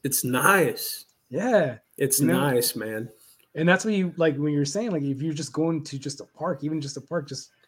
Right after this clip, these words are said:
Speaker 2: doing that, get the, getting that feeling, it's, it's great, you know?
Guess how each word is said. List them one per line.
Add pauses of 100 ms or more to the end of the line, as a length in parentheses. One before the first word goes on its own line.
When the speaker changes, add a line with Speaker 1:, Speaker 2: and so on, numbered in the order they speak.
(140)
Speaker 2:
doing
that,
get
the,
getting
that
feeling,
it's, (260)
it's
great,
you
know?